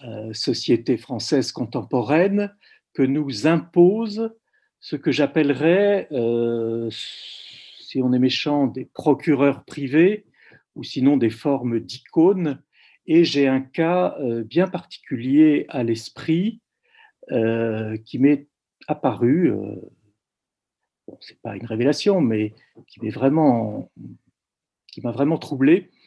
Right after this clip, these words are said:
lorsque, il y a quelques années, je suis allé avec un de mes étudiants qui, qui dirigeait un groupe, euh, faire une visite, euh,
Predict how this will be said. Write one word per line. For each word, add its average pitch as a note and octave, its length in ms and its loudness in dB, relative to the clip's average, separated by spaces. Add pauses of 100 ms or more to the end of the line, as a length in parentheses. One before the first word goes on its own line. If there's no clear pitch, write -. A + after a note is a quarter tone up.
(200)
lorsque, C3 380 -6
il F3+ 200 4
y C3 80 0
a A2+ 40 0
quelques C3+ 420 -4
années, D3 460 2
je B2+ 280 -4
suis B2 360 -8
allé B2+ 220 2
avec A2+ 260 0
un A#2+ 120 -4
de G#2+ 320 -8 (200)
mes - 80 -6
étudiants A2+ 420 2
qui, G#2 340 -12
qui - 260 -16 (420)
dirigeait A#2+ 340 0
un A2 120 0
groupe, D3 400 2
euh, A2+ 100 0
faire B2+ 320 -2
une G#2 140 0
visite, B2+ 640 -4
euh, G#2+ 340 -4